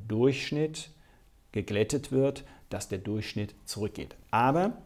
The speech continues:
auch dazu muss man sagen, das Idealbild ist natürlich folgendes. Wenn Sie über zwanzig Jahre das sparen und die ersten zehn Jahre möglichst in fallenden Märkten investieren, dann haben Sie den Großteil schon investiert.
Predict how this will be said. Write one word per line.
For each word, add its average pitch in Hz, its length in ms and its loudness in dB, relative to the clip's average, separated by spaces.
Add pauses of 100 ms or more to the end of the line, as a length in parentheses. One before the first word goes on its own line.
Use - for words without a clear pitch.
(380)
auch 107 160 -6
dazu 127 380 -4
muss 135 240 -2
man 120 180 -2
sagen, 120 400 -2
das - 300 -8
Idealbild 123 720 0
ist 113 140 -8
natürlich 110 420 -4
folgendes. 123 580 0
Wenn 98 120 -6
Sie 101 100 -6
über 104 200 -4
zwanzig 127 420 -2
Jahre 139 300 -2
das 104 140 -2
sparen 107 400 -4 (360)
und 107 200 -2
die 101 160 -4
ersten 123 340 -2
zehn 107 300 -4
Jahre 113 340 -2
möglichst 107 560 -6
in 90 220 -10
fallenden 151 680 4
Märkten 107 380 -2
investieren, 107 760 -2 (360)
dann 110 140 0
haben 131 100 4
Sie 117 100 0
den 107 220 -2
Großteil 110 460 -2
schon - 200 -8
investiert. 117 840 -4